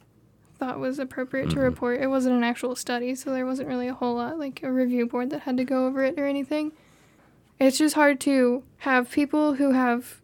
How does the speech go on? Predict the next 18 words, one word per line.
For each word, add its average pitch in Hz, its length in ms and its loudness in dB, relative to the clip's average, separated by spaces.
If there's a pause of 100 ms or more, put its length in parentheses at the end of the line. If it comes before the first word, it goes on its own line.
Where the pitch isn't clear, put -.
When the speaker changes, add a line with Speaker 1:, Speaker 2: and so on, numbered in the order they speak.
(100)
Speaker 1:
been 254 180 6
reported 247 460 4
to 262 120 0
have 247 100 2
done 247 220 4
such 254 260 -2
severe 247 440 2
things 247 440 0
who 262 80 0
are 247 100 4
now 226 300 -2
in 254 240 2
treatment 269 520 -2 (260)
in 247 120 4
a 247 40 4
hospital 277 520 -2
setting 285 520 -2
and 247 500 -2